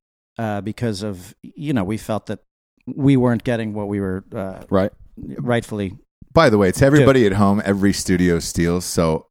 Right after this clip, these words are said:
Speaker 3: all of these audits usually turn out exactly like you
Speaker 1: Oh, yeah,
Speaker 3: think
Speaker 1: but,
Speaker 3: they
Speaker 1: but
Speaker 3: are.
Speaker 1: everybody audits the studios. Like,
Speaker 3: Yes.
Speaker 1: there's, and part of the, uh, the delay was that there's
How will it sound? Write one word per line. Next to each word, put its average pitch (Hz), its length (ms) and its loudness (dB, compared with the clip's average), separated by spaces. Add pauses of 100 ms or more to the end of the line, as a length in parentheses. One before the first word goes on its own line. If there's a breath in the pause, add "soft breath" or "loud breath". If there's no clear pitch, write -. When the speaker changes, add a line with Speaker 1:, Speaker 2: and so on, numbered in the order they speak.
Speaker 3:
all 101 180 2
of 123 100 -2
these 92 180 0
audits 87 360 0
usually 80 300 -2
turn 78 240 -4
out 76 220 -4 (200)
exactly 76 460 -8
like 71 240 -8
you - 60 0
Speaker 1:
Oh, 220 40 6
yeah, 220 100 6
Speaker 3:
think 151 80 2
Speaker 1:
but, - 80 4
Speaker 3:
they 180 80 4
Speaker 1:
but 185 160 4
Speaker 3:
are. - 60 -2
Speaker 1:
everybody 160 480 2
audits 127 380 -2
the 120 80 -12
studios. 113 380 -4
Like, 104 80 -4
Speaker 3:
Yes. 87 160 2
Speaker 1:
there's, 143 240 0
and 143 200 -4
part 175 200 0
of 143 60 -10
the, 135 140 -2
uh, 131 380 -4
the 113 220 -2
delay 127 420 2
was 113 220 -4
that 113 180 -2
there's 110 260 -2